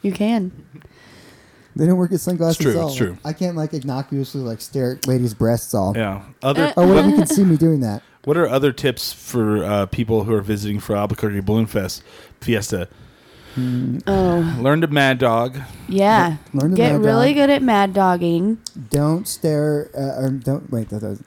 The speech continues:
Speaker 2: don't, don't stay at Walmart parking lots.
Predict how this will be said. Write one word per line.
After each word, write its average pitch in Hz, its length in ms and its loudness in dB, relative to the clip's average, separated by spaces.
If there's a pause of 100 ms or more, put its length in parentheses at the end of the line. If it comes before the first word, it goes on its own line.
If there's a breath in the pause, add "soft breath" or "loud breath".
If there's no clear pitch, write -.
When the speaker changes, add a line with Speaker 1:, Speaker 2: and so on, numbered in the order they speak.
(680)
Speaker 2:
don't, 147 180 0
don't 156 180 0
stay 160 520 0 (360)
at 135 120 -2
Walmart 139 400 0
parking 127 300 -4
lots. 123 320 -6